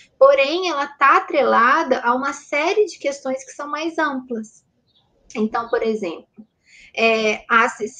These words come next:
as nossa, a nossa condição intraconsciencial e como a nossa realidade íntima, é, reflete no todo, ou interfere no todo,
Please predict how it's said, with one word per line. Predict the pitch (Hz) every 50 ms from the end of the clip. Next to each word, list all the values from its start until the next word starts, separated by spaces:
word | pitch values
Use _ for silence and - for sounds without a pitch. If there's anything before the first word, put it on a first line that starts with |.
| -
as | - 233 240 240 247
nossa, | 247 254 262 262 302 370 370 - -
a | - 254
nossa | 254 262 262 285 349 349 - 359
condição | - 320 311 311 - - - 294 285 285 381 - _ _
intraconsciencial | - 339 381 415 415 415 427 415 - - 302 302 302 - - 285 285 285 285 - - 262 226 214 226 240
e | 262 269 -
como | - 262 262 269
a | 277
nossa | 269 262 254 254 311 370 - - 349
realidade | 302 285 269 254 254 254 233 220 220 220 220 214 - 214
íntima, | 220 233 254 320 311 - - 302 302 311 311 - _ _ _ _ _ _ _ _ _ _ _ _
é, | - 233 247 247 254 247 240 240
reflete | 233 - 254 262 - - - 269 254 254 269 262 - -
no | 269 269 262
todo, | - _ 220 196 180 180 180 - 214 214 _ _ - - _ _ _
ou | - 220 220 214 208 -
interfere | 240 254 262 - 262 262 269 262 - - - 254 254 254 269 277 285
no | 262 262 262
todo, | - _ - 208 202 190 175 175 - 254